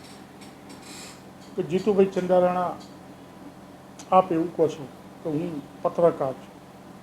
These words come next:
પત્રકારત્વ એટલે શું, પહેલાં તો આપે એ સમજવું પડે. માત્ર દિલ્હી સરકાર તમને એક ટાઇટલ ઇસ્યુ કરે એટલે તમે પત્રકાર નથી બનતા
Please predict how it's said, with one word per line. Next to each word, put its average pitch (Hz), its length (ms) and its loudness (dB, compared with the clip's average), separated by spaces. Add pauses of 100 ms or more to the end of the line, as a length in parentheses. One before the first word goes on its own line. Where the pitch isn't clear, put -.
(1800)
પત્રકારત્વ 220 840 6
એટલે 202 260 2
શું, 214 420 0 (520)
પહેલાં 196 260 10
તો 220 80 2
આપે 185 500 4 (280)
એ 196 100 2
સમજવું 170 560 2
પડે. 139 160 0 (1300)
માત્ર 220 680 10 (960)
દિલ્હી 208 300 6
સરકાર 190 500 12 (680)
તમને 202 220 2
એક 196 200 -2
ટાઇટલ 185 400 6
ઇસ્યુ 196 320 2
કરે 180 240 4
એટલે 180 340 -4
તમે 190 200 0
પત્રકાર 175 540 2
નથી 151 280 -8
બનતા 123 300 -12